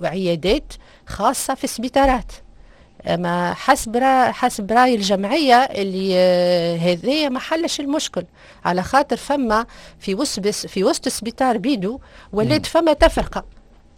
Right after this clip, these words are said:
Speaker 1: يجي لم-، يجيني المريض للعياده يقول لي: "دكتوره، فما عباد عندهم الفلوس عداو عند professeur الفلاني، وانا ما عنديش فلوس، نقعد نستنى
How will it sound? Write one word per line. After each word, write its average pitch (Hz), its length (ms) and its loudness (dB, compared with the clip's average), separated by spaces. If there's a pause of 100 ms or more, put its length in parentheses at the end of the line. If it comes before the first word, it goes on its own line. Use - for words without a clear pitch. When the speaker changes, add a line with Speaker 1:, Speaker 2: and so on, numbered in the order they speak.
(120)
Speaker 1:
يجي 214 340 0
لم-، 214 180 0
يجيني 202 500 0
المريض 196 440 -2
للعياده 226 420 2
يقول 269 200 2
لي: 254 100 -2
"دكتوره، 254 560 2
فما 240 260 0
عباد 220 320 0
عندهم 220 280 -2
الفلوس 240 400 -4
عداو 226 340 0
عند 226 280 -2
professeur 226 340 -2
الفلاني، 202 480 -2
وانا 240 220 0
ما 220 120 -2
عنديش 208 300 -6
فلوس، 254 360 -6
نقعد 247 240 -4
نستنى 240 480 0